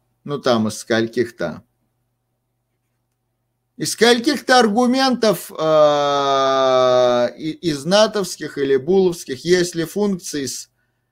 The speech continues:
скольких-то натов, из скольких-то булов, ну, здесь имеется в виду просто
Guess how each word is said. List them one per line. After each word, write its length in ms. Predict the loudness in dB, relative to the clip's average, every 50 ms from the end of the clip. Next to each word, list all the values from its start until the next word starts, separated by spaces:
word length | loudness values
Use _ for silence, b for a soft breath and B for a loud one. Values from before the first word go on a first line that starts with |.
| _ _ _ _ _ _ _
скольких-то 920 | -20 -14 -4 2 2 4 4 2 0 -2 0 0 0 0 -2 -2 -2 -2 0
натов, 760 | 0 0 2 2 0 0 0 -2 -2 -2 -4 -10 -20 -20 _ _ _ _ _ _ _ _ _ _ _ _ _ _ _ _ _ _ _ _ _ _ _ _ _ _ _ _ _ _ _ _ _ _ _ _ _ _ _ _ _ _ _ _
из 180 | -10 -10 -10 -8
скольких-то 760 | -2 0 2 2 2 2 2 2 2 2 2 0 -2 -2 -2
булов, 720 | -2 -2 -2 0 2 2 2 2 0 -2 -2 -6 -12 -20 _ _ _ _ _ _ _ _ _ _ _ _ _ _ _ _ _ _ _ _ _ _ _ _ _ _ _ _ _ _ _ _ -20
ну, 220 | -16 -8 -6 -6
здесь 360 | -2 2 4 4 4 4 2
имеется 480 | -2 -2 -2 -2 -4 -4 -6 -8 -8 -6
в 80 | -6
виду 300 | -6 -4 -2 -2 -2 -2
просто 1500 | -2 -4 -4 -4 -4 -4 -6 -6 -2 0 2 2 2 2 0 0 0 -2 -2 -2 -4 -4 -4 -6 -8 -8 -10 -12 -14